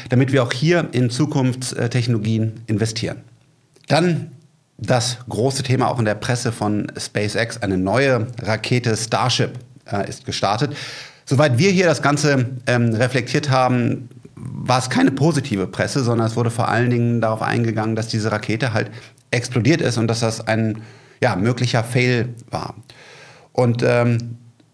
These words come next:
soweit wir und auch, glaub ich, andere echte Experten das einschätzen können, war es eben kein Fail, sondern es war genauso auch geplant. Es war der erste Start einer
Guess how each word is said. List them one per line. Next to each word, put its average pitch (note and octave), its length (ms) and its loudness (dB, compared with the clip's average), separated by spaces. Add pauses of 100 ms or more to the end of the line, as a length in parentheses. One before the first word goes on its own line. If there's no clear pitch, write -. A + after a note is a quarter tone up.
(220)
soweit B2 580 0
wir F3 220 4
und C3 100 2
auch, B2+ 260 -4
glaub B2 180 0
ich, - 120 -4
andere B2 400 2 (260)
echte C3 220 0
Experten A#2 400 0
das A2+ 120 0
einschätzen A2+ 680 -2 (220)
können, C3 680 0
war A#2+ 160 2
es A#2 80 -2
eben A#2 320 -2
kein A#2 260 0
Fail, F#2 300 -4
sondern G#2 280 0
es G#2 140 -4
war A2+ 200 2
genauso A2+ 340 2
auch A#2 140 -2
geplant. A#2 420 2
Es A#2 100 -4
war G#2+ 100 2
der A2 140 -2
erste A#2+ 520 0 (140)
Start B2 640 0 (420)
einer A#2+ 400 2